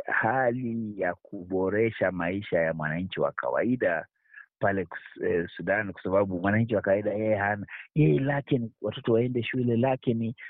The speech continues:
akiwa mgonjwa apate matibabu, lake ni kwamba awe na usafiri na awe na uchumi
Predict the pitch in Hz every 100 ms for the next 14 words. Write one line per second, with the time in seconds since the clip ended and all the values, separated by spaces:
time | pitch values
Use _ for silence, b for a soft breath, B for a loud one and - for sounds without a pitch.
0 | B - - 123 131 117 120 127 117 120
1 | 123 117 110 120 117 120 120 117 123 127
2 | 131 117 - 123 123 120 127 117 110 113
3 | - 123 123 117 113 123 143 120 117 117
4 | 143 139 123